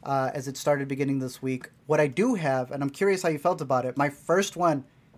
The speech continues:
is Guardians of the Galaxy three. I came out of this liking it, but a little iffy.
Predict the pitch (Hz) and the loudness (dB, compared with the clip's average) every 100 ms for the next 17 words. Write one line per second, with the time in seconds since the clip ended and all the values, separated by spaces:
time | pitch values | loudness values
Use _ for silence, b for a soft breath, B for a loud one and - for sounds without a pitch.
0 | - - 139 - 151 151 147 131 127 131 | -12 -8 -6 0 2 2 0 -4 -4 0
1 | 131 131 131 123 120 117 - b b b | 0 -2 -8 -12 -12 -12 -14 b b b
2 | b b - 170 165 220 240 233 226 196 | b b 0 0 0 -4 -2 -2 -2 -2
3 | 156 - 147 185 240 247 262 180 156 175 | -4 -4 -4 -2 -2 -2 0 0 2 2
4 | 185 175 196 277 285 | 0 0 -2 -2 -4